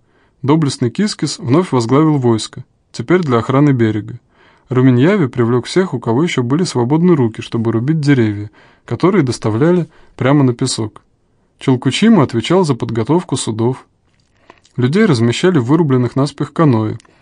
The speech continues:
Скот и сундуки с золотом грузили на плоты из древесных стволов, связанных между собой верёвками из шерсти лам. Паруса вырезали из шатровых полотнищ. Знать,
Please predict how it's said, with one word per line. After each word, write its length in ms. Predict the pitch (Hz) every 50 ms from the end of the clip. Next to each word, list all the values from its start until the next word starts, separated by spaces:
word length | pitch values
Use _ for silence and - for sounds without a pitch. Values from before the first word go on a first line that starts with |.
| _ _
Скот 320 | - - - 160 160 160
и 40 | 139
сундуки 460 | - - 139 131 120 127 127 - 156
с 40 | 135
золотом 460 | 117 131 165 208 202 165 - 127 117
грузили 360 | 110 117 117 117 147 190 185
на 140 | 160 135 120
плоты 420 | - - 120 117 117 - 185 180 180 - _ _ _
из 120 | 131 120
древесных 460 | 110 117 117 117 143 160 - - 120 -
стволов, 420 | - - 117 110 120 165 190 175
связанных 500 | - - 123 143 170 175 165 156 139 -
между 240 | 147 139 127 131 123
собой 340 | - - 131 127 127 127 117
верёвками 500 | 107 113 135 165 175 - - 139 127 117
из 60 | 110
шерсти 380 | - - 143 151 - - -
лам. 340 | 160 135 113 107 104 104 104 - _ _ _ _ _ _ _ _ _ _ _ _
Паруса 520 | _ - 117 113 110 - - 139 175 196 196 - _ _ _
вырезали 480 | - 117 120 117 113 107 127 160 175 165
из 60 | 123
шатровых 540 | - - 123 117 - 135 151 156 147 - -
полотнищ. 640 | - 151 127 113 107 - - - 113 110 - - _ _ _ _ _ _ _ _ _ _ _ _ _ _ _ _
Знать, 500 | - 117 110 127 147 185 220 220 - -